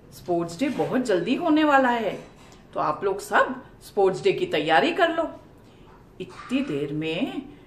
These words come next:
बदमाश बबलू बोला, "हम तो तैयारी कर लेंगे, लेकिन ये भाविका तो कुछ भी नहीं कर सकती, वो तो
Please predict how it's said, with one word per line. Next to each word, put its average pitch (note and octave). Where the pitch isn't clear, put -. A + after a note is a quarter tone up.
बदमाश D3+
बबलू F3
बोला, E3+
"हम G4+
तो -
तैयारी C#4
कर G3+
लेंगे, -
लेकिन D4+
ये G#4+
भाविका E4+
तो B3
कुछ A3
भी E4
नहीं G#4+
कर A4
सकती, G#4+
वो A3
तो D#4+